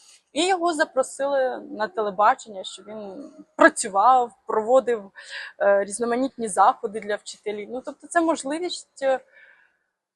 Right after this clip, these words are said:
щоб тебе помітили, так, е, але кожен ставить свою мету. Хтось ставить заробляти, можна продавати свої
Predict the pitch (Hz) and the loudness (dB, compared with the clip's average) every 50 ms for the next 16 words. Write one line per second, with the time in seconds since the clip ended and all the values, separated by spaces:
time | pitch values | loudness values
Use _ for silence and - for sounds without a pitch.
0 | _ _ - - - - - 277 220 269 294 294 - 320 277 254 240 240 240 - | _ _ -10 -10 -10 -2 -2 0 2 2 2 2 2 0 2 2 0 -2 -6 -6
1 | - 320 294 247 208 196 185 - 143 - _ - 202 202 220 254 262 - 254 220 | -4 -2 -2 0 0 -2 -4 -6 -10 -12 _ -4 -2 0 0 -2 -4 -4 -6 -6
2 | 202 196 196 185 - - - - - _ _ _ _ - - _ _ _ - - | -4 -4 -4 -6 -8 -12 -16 -20 -20 _ _ _ _ -20 -20 _ _ _ 2 4
3 | 285 302 330 - 403 370 349 320 - - 285 269 262 262 - - - 220 202 190 | 4 4 4 2 0 0 0 -2 0 0 -2 -2 -2 -8 -10 -10 -8 -8 -8 -8
4 | 190 190 196 214 _ - 202 _ _ - - 453 440 - - _ _ _ _ _ | -10 -14 -14 -18 _ -18 -20 _ _ -6 -6 -4 -6 -8 -18 _ _ _ _ _
5 | _ - 247 254 277 262 196 - 208 190 190 185 196 196 196 196 202 _ - 190 | _ 2 2 2 2 0 -4 -2 -2 -2 -2 -4 -4 -4 -4 -4 -4 _ -12 -4
6 | 202 233 285 285 - 294 226 - _ - 254 254 214 233 220 190 185 214 - - | 0 0 0 2 2 -2 -4 -4 _ 0 0 2 2 2 4 6 4 4 4 2
7 | 233 - - - 208 202 | -12 -12 -10 -10 -10 -12